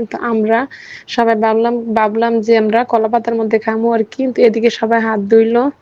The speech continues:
একে একে হাত ধোয়ার পরে আমি প্লেটে দিতে আছি আর কি। তো একটু বিড়ালের জন্য দিলাম,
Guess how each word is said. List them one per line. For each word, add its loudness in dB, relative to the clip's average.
একে 2
একে 2
হাত 2
ধোয়ার 2
পরে -2
আমি 2
প্লেটে 2
দিতে 0
আছি 0
আর 2
কি। -2
তো -4
একটু 2
বিড়ালের 4
জন্য 2
দিলাম, 2